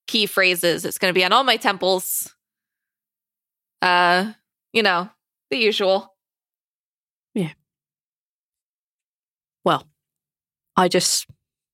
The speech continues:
Speaker 2: wanted to ask your, I guess I just wanted to ask for your help a little.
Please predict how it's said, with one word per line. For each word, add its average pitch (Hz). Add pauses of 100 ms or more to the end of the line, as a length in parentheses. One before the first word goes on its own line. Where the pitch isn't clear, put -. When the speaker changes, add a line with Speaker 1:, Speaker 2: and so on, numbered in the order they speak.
(180)
Speaker 2:
wanted 170
to -
ask 151
your, 151 (3500)
I -
guess -
I 180
just -
wanted 170
to 147
ask 160
for -
your 156
help 147
a -
little. -